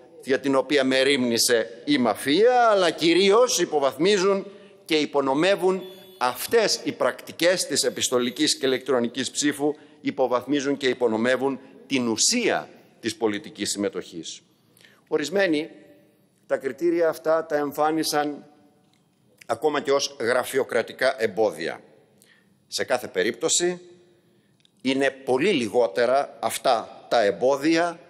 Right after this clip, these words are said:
από αυτά για τη χορήγηση, παραδείγματος χάρη, είτε του επιδόματος θέρμανσης, είτε άλλων κοινωνικών επιδομάτων. Κλείνοντας,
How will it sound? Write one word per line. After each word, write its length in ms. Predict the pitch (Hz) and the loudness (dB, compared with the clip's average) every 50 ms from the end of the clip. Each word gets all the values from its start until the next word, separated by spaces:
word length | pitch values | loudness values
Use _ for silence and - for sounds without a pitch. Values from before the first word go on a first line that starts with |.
| - - _ _ - | -20 -20 _ _ -4
από 200 | 135 135 - 127 | -4 0 0 0
αυτά 260 | 123 117 - - 156 | 0 0 0 0 0
για 140 | 147 143 135 | 0 0 0
τη 80 | - 131 | -4 -4
χορήγηση, 560 | - 135 131 131 147 143 131 135 127 - 135 | -2 0 0 2 2 0 -2 -2 -2 -4 -2
παραδείγματος 600 | - - 123 120 123 139 135 135 120 127 117 - | -2 0 0 2 2 2 0 -2 -2 -4 -4 -2
χάρη, 380 | - 147 143 135 131 139 139 - | 0 2 2 2 2 0 -2 -4
είτε 260 | - 147 - - - 107 | -6 -8 -6 -4 -6 -4
του 140 | - 139 | -2 -2
επιδόματος 720 | 127 120 123 127 113 135 127 123 120 - 117 - - - _ _ _ | -2 -2 -2 -4 -4 -2 -2 -2 -4 -6 -8 -8 -10 -12 _ _ _
θέρμανσης, 720 | - 151 156 165 165 175 170 165 151 - 165 151 - - - - - _ _ | -4 -2 -2 0 0 0 -2 -2 -2 -2 -4 -6 -8 -10 -14 -18 -20 _ _
είτε 260 | - - 131 - 131 117 | -8 -8 -4 -2 0 2
άλλων 400 | 113 117 117 120 117 120 120 120 | 2 2 2 0 -2 -4 -6 -10
κοινωνικών 540 | - - 117 110 107 104 98 - 117 110 104 | -8 -6 -4 -2 -2 -2 -2 -2 -2 -2 -2
επιδομάτων. 760 | 98 - 104 87 92 92 92 90 85 - - 73 67 65 - _ _ _ _ _ - - - - - _ _ _ | -2 -4 -4 -4 -4 -4 -2 -2 -4 -4 -6 -10 -12 -14 -16 _ _ _ _ _ -20 -20 -20 -20 -20 _ _ _
Κλείνοντας, 680 | - 120 139 160 170 175 180 175 190 196 185 - - - | -6 -2 0 0 0 0 0 0 0 0 0 -2 -4 -6